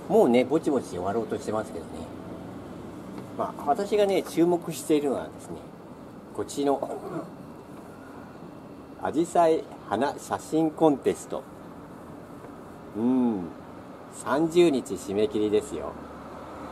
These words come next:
こういった感じね。今日はね、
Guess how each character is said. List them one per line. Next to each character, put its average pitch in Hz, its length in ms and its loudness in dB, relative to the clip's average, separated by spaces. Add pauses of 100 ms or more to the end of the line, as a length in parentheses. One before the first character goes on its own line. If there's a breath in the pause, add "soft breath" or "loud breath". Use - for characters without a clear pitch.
(540)
こ 113 300 6
う - 20 6
い - 20 4
っ 113 40 0
た 110 140 0
感 101 200 2
じ 98 80 0
ね。 101 120 2 (2250)
今 226 100 12
日 220 40 12
は 151 80 10
ね、 107 160 6